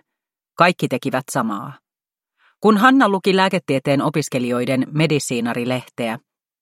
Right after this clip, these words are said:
varsinaisen sisällön ohessa sai selata aukeamakaupalla mainoksia. Jokainen numero vyörytti nuorten lukijoiden silmille antibiootteja, kipulääkkeitä, verenpainelääkkeitä, reumalääkkeitä, psykoosilääkkeitä,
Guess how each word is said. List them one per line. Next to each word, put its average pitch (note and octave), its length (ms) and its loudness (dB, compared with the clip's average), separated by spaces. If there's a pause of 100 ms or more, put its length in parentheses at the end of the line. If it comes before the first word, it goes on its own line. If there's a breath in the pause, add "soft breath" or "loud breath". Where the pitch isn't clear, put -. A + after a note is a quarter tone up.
varsinaisen C#3 640 2
sisällön D#3 520 0
ohessa D3+ 380 -2
sai C3+ 200 0
selata D3 400 0
aukeamakaupalla B2+ 880 0
mainoksia. A#2 640 -8 (1000)
Jokainen G3 520 4
numero F#3+ 360 4
vyörytti E3+ 420 2
nuorten E3 400 2
lukijoiden C3+ 520 0
silmille B2+ 520 0 (280 soft breath)
antibiootteja, D3 880 0 (140)
kipulääkkeitä, B2+ 960 -4 (160)
verenpainelääkkeitä, C#3 1200 0 (200)
reumalääkkeitä, A#2+ 960 -2 (280 soft breath)
psykoosilääkkeitä, D3 1160 0